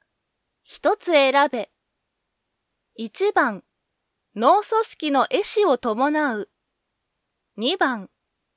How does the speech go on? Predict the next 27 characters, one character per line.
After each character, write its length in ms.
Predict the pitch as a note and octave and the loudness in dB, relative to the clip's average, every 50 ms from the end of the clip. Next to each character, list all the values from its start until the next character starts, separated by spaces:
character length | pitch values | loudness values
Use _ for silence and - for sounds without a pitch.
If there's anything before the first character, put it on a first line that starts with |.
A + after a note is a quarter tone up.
| _ _ _ _ _ _ _ _ - | _ _ _ _ _ _ _ _ -4
脳 280 | G#3+ A#3+ E4 G4 G#4 | 0 4 4 4 4
梗 300 | - - G#4+ G#4+ G#4 G4+ | 2 2 2 2 2 2
塞 320 | - F4+ D#4+ D4+ - C#4+ C4+ | 2 0 -2 -2 0 -2 -2
の 200 | B3+ B3+ B3+ A3+ - | 0 -2 -2 -2 -2
前 180 | C#4 A#3 E4+ | 0 0 0
駆 220 | G#4+ - - G#4+ G#4+ | 0 0 -2 -2 -2
症 300 | - - G#4+ G#4+ G#4+ F4+ | -2 0 0 2 2 2
状 260 | D#4 F4 E4 D#4 D4+ | 2 2 2 4 4
で 180 | C4+ B3 B3 B3+ | 2 4 4 6
あ 140 | B3 B3 | 6 6
る。 220 | A#3+ A3 G3+ - _ _ _ _ _ _ _ _ _ _ _ _ _ _ _ _ _ _ _ _ _ _ _ _ | 4 2 -4 -10 _ _ _ _ _ _ _ _ _ _ _ _ _ _ _ _ _ _ _ _ _ _ _ _
三 420 | _ - - - B3+ E4+ F#4 F4 D4+ | _ -4 2 4 4 4 2 2 2
番、 320 | E4 D#4 D4+ D4+ D4 - _ _ _ _ _ _ _ _ _ _ _ _ _ _ _ _ _ - | 4 4 4 2 -2 -8 _ _ _ _ _ _ _ _ _ _ _ _ _ _ _ _ _ -12
意 140 | A3 A3+ G3+ | -10 -10 -10
識 300 | - - - - G4+ G#4 | -10 -8 -4 -2 -2 -2
障 320 | - - A4+ A4+ A4 E4+ | 0 0 2 2 2 4
害 220 | F#4+ F4+ F4 F4 | 6 6 6 4
を 160 | D#4+ D4 C#4+ C#4+ | 4 2 0 0
伴 500 | - D4 C4 C#4 F4+ G4 G#4 G4+ G4 F4+ | 2 0 0 0 0 0 0 0 0 0
う 60 | D4+ | 0
こ 160 | - D#4+ D4+ | -2 -2 -2
と 160 | - D#4 D4+ | 0 0 0
が 220 | B3 B3+ A#3+ A#3+ A3+ | 4 4 6 6 6
多 360 | A3+ C#4 F4 F4+ E4+ D4 B3 | 6 6 4 4 4 2 0
い。 200 | G#3+ F#3+ - _ _ _ _ _ _ _ _ _ _ _ _ _ _ _ _ _ _ _ _ _ _ _ _ _ _ | -4 -6 -10 _ _ _ _ _ _ _ _ _ _ _ _ _ _ _ _ _ _ _ _ _ _ _ _ _ _
四 340 | - - B3+ F4+ G4+ F#4+ D4+ | -4 0 2 2 2 2 0
番、 320 | A#3+ B3 A#3 A3 G3+ F3+ | -2 -2 -2 -2 -4 -6